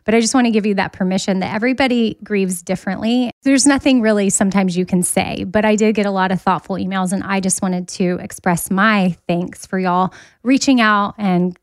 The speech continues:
keeping us in your thoughts and prayers. And, um, just know that, yeah, if you're going through something like this, you're not, you're not alone. And hopefully you have somebody that you can talk to. You know, we all have different ways that we deal with grief in the beginning.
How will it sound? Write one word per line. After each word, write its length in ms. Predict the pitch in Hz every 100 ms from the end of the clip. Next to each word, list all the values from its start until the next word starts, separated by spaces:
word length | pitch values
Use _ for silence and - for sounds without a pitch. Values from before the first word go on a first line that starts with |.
| -
keeping 300 | 240 226 214
us 120 | -
in 120 | 208
your 100 | 196
thoughts 320 | 196 196 -
and 100 | 196
prayers. 480 | - 190 185 180 185 -
And, 440 | 208 185 180 180 -
um, 320 | 208 190 196 -
just 200 | 262 302
know 160 | 302
that, 140 | 302 262
yeah, 240 | 294 277
if 120 | 214
you're 120 | 226
going 240 | 233 247 247
through 100 | 233
something 300 | - 214 208
like 180 | 202 -
this, 240 | 208 -
you're 120 | 202
not, 340 | 196 190 202 - _
you're 100 | 208
not 200 | 214 208
alone. 520 | 196 208 220 180 180
And 200 | - 196
hopefully 360 | 170 196 214 202
you 80 | 190
have 200 | 180 175
somebody 320 | 202 185 185
that 140 | 180
you 100 | 196
can 180 | 190 185
talk 260 | 180 220 -
to. 260 | 220 - - _
You 80 | 240
know, 100 | 220
we 140 | 208 220
all 180 | 226 220
have 200 | 233 202
different 320 | 202 196 185
ways 340 | 185 190 196
that 180 | 190 190
we 380 | 185 180 180 - 185
deal 240 | 196 196
with 160 | 214 -
grief 260 | 214 208
in 60 | 233
the 60 | 214
beginning. 500 | 202 208 214 220